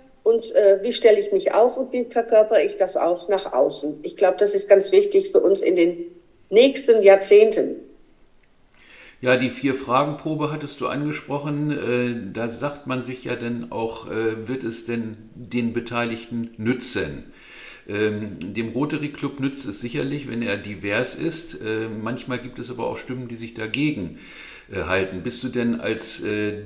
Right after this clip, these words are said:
Speaker 2: D-E-I-Beauftragte auch Ansprechpartnerin zum Beispiel für Clubmitglieder, die merken, dass das Thema D E I in ihrem Club vielleicht nicht so vertreten wird, wie sie sich das vorstellen?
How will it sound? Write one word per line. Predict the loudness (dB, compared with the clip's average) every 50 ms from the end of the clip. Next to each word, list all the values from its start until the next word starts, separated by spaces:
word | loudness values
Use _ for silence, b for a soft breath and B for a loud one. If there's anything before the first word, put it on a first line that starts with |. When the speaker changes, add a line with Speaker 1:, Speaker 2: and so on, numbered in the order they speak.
| -8
Speaker 2:
D-E-I-Beauftragte | -6 -4 -4 -2 -4 -4 -4 -6 -6 -4 -4 -2 -2 0 -2 -2 -4 -6 -8 -8 -8 -8 -8 -10 -10 -6
auch | -6 -6 -8 -8 -8
Ansprechpartnerin | -6 -6 -6 -6 -6 -6 -6 -6 -6 -8 -8 -4 -4 -4 -4 -4 -8 -8 -6 -6 -6 -6 -6
zum | -8 -10 -8 -4
Beispiel | -2 -2 -2 -2 -6 -8 -10 -12
für | -10 -10 -10 -6 -6 -6 -6 B B B B B B B B B
Clubmitglieder, | 0 0 0 0 0 -2 -4 -4 -6 -6 -8 -6 -4 -2 0 2 2 2 2 0 -2 -2 -4 -8
die | -12 -10 -8 -8 -6 -6
merken, | -6 -4 -2 -2 -2 -2 -2 -4 -6 -4
dass | -4 -2 -4 -4 -4
das | -6 -8 -8 -8
Thema | -8 -8 -8 -6 -4 -4 -6
D | -6 -6 -6
E | -6
I | -6 -6 -6 -8 -10 -8 -6 -6 -6 -6
in | -6 -8 -8
ihrem | -6 -6 -6 -6 -8 -10
Club | -8 -8 -8 -8 -8
vielleicht | -12 -10 -8 -6 -6 -6 -8 -8
nicht | -8 -8 -8 -8 -10
so | -6 -6 -6 -6
vertreten | -6 -8 -12 -14 -14 -14 -10 -8 -6 -6 -6 -8 -12 -12 -8
wird, | -8 -8 -8 -10 -12 -16
wie | -14 -14
sie | -12 -10 -10 -10
sich | -8 -10 -10 -8
das | -8 -8 -10 -10
vorstellen? | -8 -4 -2 -2 -2 -4 -6 -6 -6 -4 -4 -4 -4 -6 -6 -10